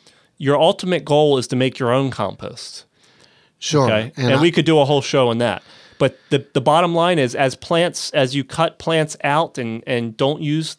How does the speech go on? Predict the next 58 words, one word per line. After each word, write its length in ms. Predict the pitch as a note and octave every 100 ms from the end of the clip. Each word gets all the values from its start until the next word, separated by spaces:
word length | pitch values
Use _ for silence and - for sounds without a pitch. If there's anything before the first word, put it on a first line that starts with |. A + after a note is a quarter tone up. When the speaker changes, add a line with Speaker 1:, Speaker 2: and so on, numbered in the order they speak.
| -
Speaker 1:
various 420 | D3 C#3+ D#3 D3+
plants 480 | - D#3 D3+ D3+ B2+
or 200 | A#2 A2
they 180 | A2+
die, 540 | G#2+ A#2 B2+ C3+ D3+ D3+ - _
you 120 | C#3
then 260 | B2+ D3 D3+
have 420 | D3 D3+ C#3 B2
your, 360 | C3 B2+ B2 B2+ - - -
your 160 | B2 B2
organic 540 | C3 C3 C3 C#3 -
matter 380 | A2 G#2 A2 A2 -
to 160 | -
add 200 | C3+ C3+
to 100 | -
your 80 | C3
compost 680 | - C#3 C3+ B2+ A#2 G#2 -
bin. 320 | G#2+ G2+ A2+ -
Speaker 2:
Right, 200 | - C#3+
like 220 | D3 C3+ -
tomatoes. 600 | C3 C#3+ D#3 B2 A2 B2
When 100 | B2
you're 80 | A#2
done 160 | D3+
with 80 | D3+
Speaker 1:
Right. 160 | A2+ G#2
Speaker 2:
the 60 |
tomatoes, 420 | C3+ C3+ C#3+ A#2+
Speaker 1:
Or 80 | D3
Speaker 2:
you've 100 | C3
got 40 | A#2+
Speaker 1:
rotted 140 | A#2+ B2
Speaker 2:
all 140 | C3
the 140 | C3
stalks 580 | B2 - B2 B2 A#2+ -
and 60 | B2+
Speaker 1:
Right. 80 | G#2+
Speaker 2:
stuff 220 | B2 B2+
like 160 | A#2+ A#2
that. 260 | A#2 A#2 - - - -
Tomatoes 480 | - C3 C3 B2+ A#2+
that 140 | B2+ A2+
a 40 |
bug 300 | A2 B2+ B2
got 460 | B2 A#2+ A#2 - -
or 40 |
Speaker 1:
Exactly. 320 | B2+ A#2+ A#2 B2
Speaker 2:
something 60 | A2+
like 80 | G2+
that 180 | A#2+
all 240 | B2 B2 B2
go 220 | B2+ B2
in 60 | A#2
the 60 |
compost 340 | A2+ B2 C#3 C#3+
Speaker 1:
Along 280 | C#3+ C#3+ D3
Speaker 2:
bin. 80 |
Speaker 1:
with 240 | C#3 C3